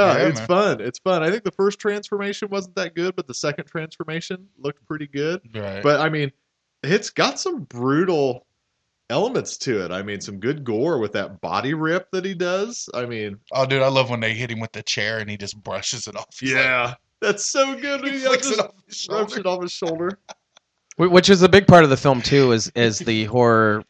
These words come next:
Speaker 3: comedy.
Speaker 1: The camp.
Speaker 2: Yes,
Speaker 1: Oh, yeah,
Speaker 2: it's
Speaker 1: dude.
Speaker 2: definitely a
Speaker 1: Yeah.
Speaker 2: lot of good camp. A lot of good camp.
Speaker 1: A lot of good camp.
Speaker 2: Anything else you wanna say about that vignette?
Speaker 1: Um, uh, that's, that's Dana Ashbrook.
Speaker 2: Yeah.
Speaker 1: Uh, the kid is Dana Ashbrook from, uh, Return of the Living Dead two.
Speaker 2: Yeah.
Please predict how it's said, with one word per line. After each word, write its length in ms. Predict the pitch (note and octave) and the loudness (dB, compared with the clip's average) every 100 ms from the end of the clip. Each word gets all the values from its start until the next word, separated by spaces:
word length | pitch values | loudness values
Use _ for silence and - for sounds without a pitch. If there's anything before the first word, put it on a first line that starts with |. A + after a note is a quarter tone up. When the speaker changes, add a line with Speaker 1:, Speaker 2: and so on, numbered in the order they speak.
| - | -10
Speaker 3:
comedy. 580 | - G#2+ G2+ F#2 E2+ G2+ | -4 -2 -2 -4 -6 -6
Speaker 1:
The 100 | C3+ | -6
camp. 180 | C3+ C3 | -2 0
Speaker 2:
Yes, 220 | C3 B2+ | 0 6
Speaker 1:
Oh, 120 | C#3+ D3 | 6 6
yeah, 260 | C3 B2+ | 6 6
Speaker 2:
it's 120 | A2+ A2 | 4 2
Speaker 1:
dude. 80 | |
Speaker 2:
definitely 340 | B2+ B2+ B2+ A#2 | 0 -2 -2 -2
a 60 | A#2+ | 0
Speaker 1:
Yeah. 40 | |
Speaker 2:
lot 280 | A2+ A2+ A2 | 0 -2 -4
of 120 | F#2+ | -6
good 220 | G2+ F#2+ | -8 -8
camp. 360 | - G2+ F#2 E2 _ - | -10 -8 -8 -12 _ -10
A 40 | |
lot 120 | G2+ | -8
of 80 | F#2+ | -8
good 180 | F2+ E2+ | -10 -14
camp. 280 | - F#2 E2+ | -12 -12 -8
Speaker 1:
A 40 | |
lot 160 | A#2 A2 | -8 -8
of 80 | G2+ | -10
good 200 | G2+ G2+ | -20 -20
camp. 240 | - G2+ - | -20 -20 -14
Speaker 2:
Anything 240 | A2+ C3+ C3 | -8 -6 -4
else 200 | C3 C3+ | -4 -4
you 60 | |
wanna 80 | B2+ | -6
say 140 | A#2+ C3 | -6 -6
about 220 | A#2+ A#2 | -6 -6
that 180 | G#2+ F#2+ | -6 -8
vignette? 320 | F2+ E2+ E2+ _ _ - | -12 -12 -12 _ _ 2
Speaker 1:
Um, 500 | E3+ F#3 D#3+ B2+ G#2 _ _ _ _ _ E3 | 4 6 4 -2 -12 _ _ _ _ _ 0
uh, 180 | G#3 | 0
that's, 480 | F3+ D#3 E3+ - - | 0 -4 -6 -10 -16
that's 280 | A2+ C#3+ D3+ | -4 -4 -2
Dana 220 | C#3 D#3 | 2 2
Ashbrook. 600 | C#3+ D#3 D3+ C#3 D#3 E3+ - - | 4 2 0 -2 -4 -4 -14 -18
Speaker 2:
Yeah. 140 | - F2 | -10 -2
Speaker 1:
Uh, 240 | A2 B2+ | 4 6
the 100 | A#2 A2+ | 4 -2
kid 400 | C3+ D3 C3+ B2 _ _ _ - | -4 -4 -6 -12 _ _ _ -12
is 160 | B2+ A2 | -8 -4
Dana 200 | C3 B2+ | -2 0
Ashbrook 400 | C3 C3 B2+ C3 | 0 -2 -4 -4
from, 240 | B2 A2+ | -6 -4
uh, 140 | A2 | -2
Return 280 | G#2+ A2 A#2+ | -4 -6 -8
of 60 | A#2 | -8
the 60 | |
Living 220 | A2+ A#2 A2+ | -8 -8 -8
Dead 160 | A#2 | -8
two. 240 | - A#2+ B2 _ | -10 -12 -14 _
Speaker 2:
Yeah. 200 | F#2 F#2+ | -8 -8